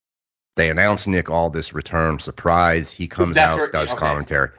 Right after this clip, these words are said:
Speaker 1: And I th-,
Speaker 2: Yes.
Speaker 1: as soon as I saw him, I thought, "Macklin's going over."
Speaker 2: Yeah, uh, I agree. Uh, and, and
Speaker 1: Okay.
Speaker 2: here's, not only because, not only because Aldis came out,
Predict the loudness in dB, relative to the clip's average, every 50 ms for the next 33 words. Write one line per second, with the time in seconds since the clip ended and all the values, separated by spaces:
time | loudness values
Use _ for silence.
0 | _ -2 0 2 2 2 0 -2 -4 -6 -4 -4 -4 -4 -2 -2 0 2 2 2
1 | 2 2 2 2 2 2 2 2 0 0 0 -2 -2 0 0 0 -2 0 -2 -6
2 | -10 -8 -8 -10 -10 -10 -12 -14 -16 -18 -20 -20 _ _ _ _ _ _ _ _
3 | _ _ _ _ _ _ _ _ _ _ _ _ 2 6 6 6 6 2 2 6
4 | 8 8 8 8 6 4 2 2 2 0 -4 -6 -6 -6 -8 -10 -14 _ _ _
5 | 0 2 4 6 6 4 4 2 0 -2 -2 -2 -2 -4 -4 -2 2 4 4 4
6 | 4 2 -6 -16 -6 0 2 2 4 2 0 -2 -4 -8 -10 -10 -6 -4 -4 -4
7 | -4 -6 -10 -18 _ _ _ _ _ _ 0 2 4 4 4 2 -4 -6 -6 -6
8 | -6 -8 -8 -10 -4 0 2 2 2 0 -4 -8 -8 -12 -14 -6 -4 -4 -4 -2
9 | 0 2 2 2 2 0 -6